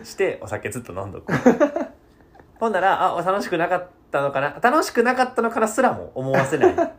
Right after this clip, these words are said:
Speaker 1: やつね。
Speaker 2: <laughs>
Speaker 1: 空気になれるから。
Speaker 2: あ、なんかでも、
Speaker 1: ニコニコ見れるよ。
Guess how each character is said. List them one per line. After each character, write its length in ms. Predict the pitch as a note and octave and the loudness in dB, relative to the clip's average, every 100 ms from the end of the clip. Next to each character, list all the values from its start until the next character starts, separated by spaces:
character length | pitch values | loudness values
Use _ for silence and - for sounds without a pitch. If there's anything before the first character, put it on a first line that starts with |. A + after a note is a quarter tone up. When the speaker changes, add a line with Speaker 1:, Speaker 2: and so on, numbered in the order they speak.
| - - | -20 -8
Speaker 1:
や 120 | G#2+ | -8
つ 100 | - | -6
ね。 240 | A#2 C3+ - - _ | -8 -8 -14 -20 _
Speaker 2:
<laughs> 200 | - - | -18 0
Speaker 1:
空 200 | A#3+ E3+ | 0 0
気 140 | A#2+ | -6
に 160 | F2+ F2+ | -14 -14
な 120 | E2 | -12
れ 80 | E2+ | -10
る 100 | E2 | -12
か 120 | - - - - D#4 D4+ C4+ - - | -14 -18 -20 -20 -18 -16 -18 -20 -10
ら。 120 | C#3+ C3+ | -4 0
Speaker 2:
あ、 40 | |
な 120 | G3 | 2
ん 60 | - | 4
か 80 | C#3+ | 4
で 80 | |
も、 60 | F#3 | 4
Speaker 1:
ニ 40 | |
コ 80 | D3 | 4
ニ 120 | A#2+ | 0
コ 120 | A2 F2 | -4 -10
見 120 | F2 | -8
れ 120 | F2+ | -8
る 100 | |
よ。 80 | E2+ | -8